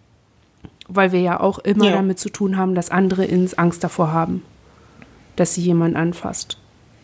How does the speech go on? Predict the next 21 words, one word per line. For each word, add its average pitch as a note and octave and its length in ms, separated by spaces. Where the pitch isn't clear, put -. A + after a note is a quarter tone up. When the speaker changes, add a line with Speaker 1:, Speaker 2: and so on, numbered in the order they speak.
Speaker 1:
Und F3 340
so, G3+ 260
dass F3+ 300
es - 340
irgendwie, F3 440
und E3+ 100
wenn G3 160
wir G3+ 60
diese, G#3 440
das - 180
machen G3+ 240
wir F#3+ 80
immer F#3 200
so F#3 140
nebenbei, F#3 440
das F#3+ 160
läuft F#3+ 260
immer F#3+ 200
so F#3+ 120
als F3 160
Parallele F3+ 680